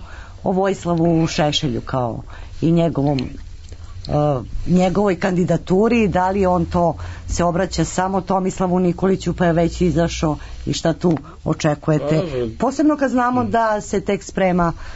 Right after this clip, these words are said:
Speaker 1: e, žalbeni postupak u Haškom tribunalu po njegovoj presudi.
Speaker 2: Pa Šešelj je već iskusan kandidat, tako da kažem, on je toliko puta učestvovao u predizbornoj kampanji, u
Speaker 1: Neki bi
Speaker 2: predizbornoj
Speaker 1: rekli
Speaker 2: trci
Speaker 1: da je
Speaker 2: za
Speaker 1: jednom i
Speaker 2: predsjednika.
Speaker 1: pobedio.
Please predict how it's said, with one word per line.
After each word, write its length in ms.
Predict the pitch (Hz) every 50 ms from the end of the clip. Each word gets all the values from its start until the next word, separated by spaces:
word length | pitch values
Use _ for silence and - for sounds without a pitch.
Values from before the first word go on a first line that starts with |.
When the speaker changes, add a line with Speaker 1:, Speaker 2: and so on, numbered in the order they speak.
| - - - -
Speaker 1:
e, 40 | - 156 175 175 175 170
žalbeni 420 | - 185 180 170 147 165 165 170
postupak 640 | - 160 160 151 147 - - 160 - - 156 143 139 - - - -
u 520 | 143 - - 143 156 147 139 135 131 127
Haškom 400 | 135 - 151 147 151 - - 131
tribunalu 520 | 123 - 139 - 113 135 139 135 131 131 135
po 140 | - -
njegovoj 320 | 139 131 127 127 131 131 139
presudi. 400 | - 127 120 135 - - - - - - -
Speaker 2:
Pa 200 | - 113 113 110
Šešelj 500 | 98 - - 170 180 - - - 156 151
je 60 | 151
već 440 | 151 160 147 - - - - - -
iskusan 480 | - 170 156 - - - 127 - 131 117
kandidat, 440 | - - 123 120 123 113 127 - - - -
tako 240 | - 123 110 - 123
da 120 | 117 117
kažem, 280 | 113 131 123 113 120 123
on 160 | 127 127 127
je 260 | 127 127 127 120 117
toliko 320 | - - 123 127 117 123
puta 260 | 117 120 135 127 - 135
učestvovao 460 | 127 - 156 131 - - 131 123 120
u 220 | 120 120 117 113 110 - -
predizbornoj 480 | - 139 131 120 120 117 110 117 117 113
kampanji, 400 | - - 117 104 - 131 131 135
u 120 | 139 139 139
Speaker 1:
Neki 40 | 127
bi 40 |
Speaker 2:
predizbornoj 420 | 117 131 160 185 - 123 247 - 247
Speaker 1:
rekli 180 | - - -
Speaker 2:
trci 120 | - 269 -
Speaker 1:
da 40 | 247
je 40 | 240
Speaker 2:
za 60 | 240
Speaker 1:
jednom 200 | 233 233 - -
i 20 | -
Speaker 2:
predsjednika. 300 | 226 226 - 143 - 190
Speaker 1:
pobedio. 480 | 196 - - 208 185 220 185 143 135